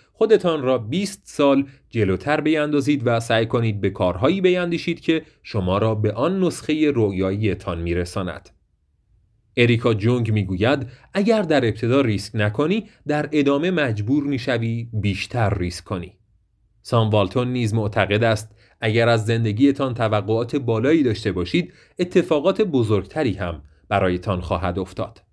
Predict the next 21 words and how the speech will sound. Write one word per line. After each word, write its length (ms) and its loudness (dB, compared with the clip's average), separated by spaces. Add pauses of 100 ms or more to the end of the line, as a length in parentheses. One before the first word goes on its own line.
(840)
ویلفرد 540 2
امانوئل 460 2
جونز 420 -2
می‌گوید: 580 0 (220)
«هیچ 300 0
وقت 260 -2
دنبال 400 2
پول 340 -2
نرو. 440 -2 (360)
به 120 2
جایش 440 4 (220)
به 100 -2
دنبال 440 0
موفقیت 880 -2
برو. 320 -8 (420)
موفقیت 800 2 (220)
همراه 580 0
با 160 -2
پول 360 -6
خواهد 480 -2
آمد.» 360 -10